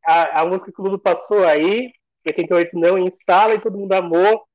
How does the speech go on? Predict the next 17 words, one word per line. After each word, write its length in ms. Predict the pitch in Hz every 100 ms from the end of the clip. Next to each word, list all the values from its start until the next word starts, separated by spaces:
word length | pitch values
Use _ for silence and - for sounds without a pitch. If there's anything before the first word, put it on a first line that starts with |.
| _ -
todo 200 | 170 190
mundo 220 | 190 190
quis 180 | 196 165
ver 180 | 180
o 40 | 165
show, 440 | - 190 202 208
e, 120 | 202
e 380 | 208 185 185 180
isso 340 | 185 _ 214 190
é 60 |
algo 400 | 180 190 190 202 _ _ _ _ _
fenomenal, 840 | 190 180 190 180 165 147 135 - - 139
ver 220 | 160 170
que 200 | - 165
gente 300 | 160 175 -
compartilha, 960 | 170 - 170 - - 170 170 175 170 _ _ _ _ _ _
é, 340 | 175 147 139